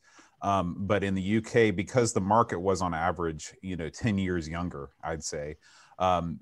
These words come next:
you know, the game, the magazines devoted to the Spectrum were, you know, a hundred percent games, or maybe ninety percent games, or maybe it was,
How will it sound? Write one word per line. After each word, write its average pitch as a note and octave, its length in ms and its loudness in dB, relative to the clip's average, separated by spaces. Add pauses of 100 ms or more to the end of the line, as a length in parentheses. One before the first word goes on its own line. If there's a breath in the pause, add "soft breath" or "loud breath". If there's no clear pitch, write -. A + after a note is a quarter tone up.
you G2 180 -6
know, F#2 100 -4
the F2+ 120 -4
game, A2+ 560 2
the G2+ 80 -2
magazines F#2+ 600 -2
devoted F2+ 400 -2
to - 60 -10
the E2+ 80 -8
Spectrum F2 480 -4
were, E2 360 -2
you F2 100 -8
know, D#2 140 -6
a D#2+ 40 -6
hundred F#2+ 240 -4
percent D2+ 440 -10
games, C#2+ 320 -12
or F#2 60 -4
maybe E2+ 200 -4
ninety D#2+ 340 -6
percent D2+ 400 -10
games, D#2 240 -12
or F2 80 -8
maybe E2+ 220 -6
it D2+ 60 -6
was, D#2 200 -10